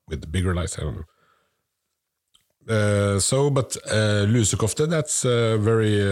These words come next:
uh, famous, uh, Norwegian flag. So every time there's a celebrity from U S, uh, especially comes to Norway,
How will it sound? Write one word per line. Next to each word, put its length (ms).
uh, 40
famous, 460
uh, 80
Norwegian 360
flag. 200
So 100
every 200
time 260
there's 200
a 120
celebrity 680
from 400
U 300
S, 360
uh, 280
especially 600
comes 300
to 140
Norway, 500